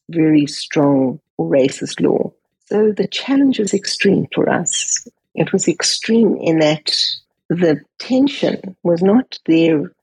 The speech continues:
occasionally. The tension was happening moment by moment between people in this organization.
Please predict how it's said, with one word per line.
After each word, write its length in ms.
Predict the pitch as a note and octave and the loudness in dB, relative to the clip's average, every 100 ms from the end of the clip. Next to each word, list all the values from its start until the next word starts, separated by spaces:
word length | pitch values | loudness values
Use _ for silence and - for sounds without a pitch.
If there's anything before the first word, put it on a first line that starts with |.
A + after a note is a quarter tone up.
| _ | _
occasionally. 960 | E3+ - - F#3+ E3 F#3 D3 A#2 - - - | -6 -4 -2 2 2 2 0 0 0 -4 -4
The 80 | |
tension 520 | F#3+ - C4 C#4 - G#3+ | -4 0 2 2 2 2
was 160 | E3+ | 2
happening 680 | - G3 F#3+ E3 D#3 D3+ - _ - | 0 -2 0 2 2 2 -2 _ -6
moment 640 | F3 F#3 F#3+ C4 C4+ A3+ - | 0 2 4 2 2 -2 -4
by 140 | F3+ | -2
moment 760 | E3+ E3 E3 D#3+ D#3+ C3 - - - - | 0 0 2 4 4 0 0 0 0 0
between 460 | D#3+ - - D3+ - | -4 -2 0 2 2
people 600 | - - - - A2+ - _ _ _ _ _ | 0 0 0 -2 -2 -4 _ _ _ _ _
in 160 | D#3 D3+ | 0 2
this 160 | C#3+ | 2
organization. 1080 | - D3 D3 C3+ C#3 - - D3 - - G3 | 0 0 0 0 0 0 -2 -2 -4 -2 -2